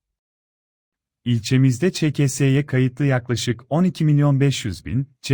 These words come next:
K S'ye kayıtsız ve yabani zeytinlerle toplamda on beş milyon zeytin ağacı bulunmak.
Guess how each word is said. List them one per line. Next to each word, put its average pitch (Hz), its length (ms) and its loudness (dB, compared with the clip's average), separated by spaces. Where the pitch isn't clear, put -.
K 135 220 2
S'ye 156 280 -2
kayıtsız 123 640 -2
ve 120 100 0
yabani 127 460 0
zeytinlerle 131 760 0
toplamda 120 600 0
on 175 320 0
beş 170 220 -2
milyon 160 240 2
zeytin 139 400 0
ağacı 139 380 0
bulunmak. 87 400 -4